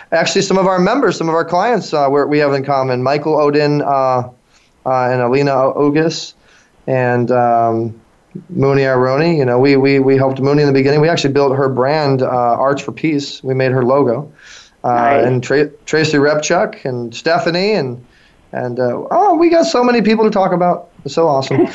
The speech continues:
Speaker 2: <laughs>
Speaker 1: Uh, so, so guys, you're witnessing, you're witnessing right here. Uh, you know, I, I, I've not even met Tanya in person yet,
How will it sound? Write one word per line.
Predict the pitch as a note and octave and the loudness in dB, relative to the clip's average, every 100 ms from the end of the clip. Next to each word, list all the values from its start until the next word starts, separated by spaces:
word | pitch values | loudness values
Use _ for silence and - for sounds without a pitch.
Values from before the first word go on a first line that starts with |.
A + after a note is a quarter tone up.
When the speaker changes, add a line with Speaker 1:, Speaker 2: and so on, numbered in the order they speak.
| - | -8
Speaker 2:
<laughs> | - | -6
Speaker 1:
Uh, | E3 | -2
so, | E3 F#3 F3+ | 0 0 2
so | - F#3+ | 2 2
guys, | F#3 A3+ G3 | 0 2 2
you're | A3 | 2
witnessing, | A3+ A3+ A3 G#3+ G#3 G3 | 2 0 0 0 0 0
you're | F#3 | 0
witnessing | F#3 G3+ G3 G3 | 2 2 0 0
right | F3+ F3+ | 0 0
here. | D#3+ F3+ F#3 F3 F3 | 0 0 2 2 0
Uh, | D#3 D3 C#3+ | 0 0 0
you | D#3 | 0
know, | D3 | 0
I, | C#3+ D3+ D3+ D#3+ | 0 0 0 0
I, | D#3 D#3 | 0 0
I've | D#3 D#3 | 0 0
not | E3 F#3 | -2 -2
even | F3 D#3 D3+ | -2 -2 -2
met | D3+ D3 | -2 -2
Tanya | C#3+ D3 C#3 | -2 0 0
in | B2 | -2
person | C3 B2+ - | -2 -4 -4
yet, | A#2+ G2+ - | -4 -4 -6